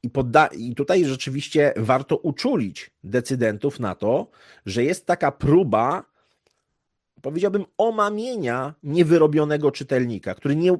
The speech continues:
nie potrafi krytycznie spojrzeć na taki, na taki raport. A zatem jest, owszem, pięć i pół miliona alarmów, <laughs> ale bez, bez konkretnych, bez konkretnego kontekstu interpretacyjnego.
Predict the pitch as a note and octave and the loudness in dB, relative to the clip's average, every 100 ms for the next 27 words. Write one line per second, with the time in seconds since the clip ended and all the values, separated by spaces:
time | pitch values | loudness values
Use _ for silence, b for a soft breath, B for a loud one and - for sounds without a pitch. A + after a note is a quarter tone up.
0 | F3+ F3+ F3+ F3+ F#3 F3 - E3 G#3 F#3 | -2 -6 -4 -4 -4 -8 -6 -4 -4 -6
1 | C3+ A2 - A#2+ A2 A2 A#2 A2 A2+ A2 | -6 -6 -2 -2 0 -2 -4 -8 -8 -6
2 | G#2 A2 A2 - G2+ F#2 - C#2+ - B | -6 -2 -4 -2 -2 -2 -4 -12 -14 B
3 | B B A2 B2+ C3 C3 D#3+ F#3+ - - | B B 2 4 4 4 6 6 4 2
4 | D#3 - G2 F#2 C#3+ E3 B2+ B2 D3+ A#2+ | 2 2 -2 2 2 4 2 4 4 4
5 | B2 B2 A#2 G#2+ A#2+ A#2 A2 B2+ G#3 - | 2 2 0 2 0 0 0 2 0 -2
6 | B B B B B B - D3 C#3 C3 | B B B B B B -4 -4 0 4
7 | C3+ C3+ - B B B G2+ C3+ - D3+ | 4 4 -2 B B B 0 0 2 0
8 | C#3+ D#3+ D#3+ C3 A2 - b b b - | 4 4 2 0 -4 -4 b b b -8
9 | G#2+ C3 - C3+ C3 B2 D3 C3 C3+ B2 | 0 0 0 -2 -2 0 0 2 0 -4
10 | B2 - A#2+ B2 B2 A2+ A#2+ A#2 - A2+ | -6 -4 -4 -2 -4 -2 -4 -4 -4 -6
11 | G2+ E2+ G2+ F3 C4 - | -4 -4 -2 0 -2 -4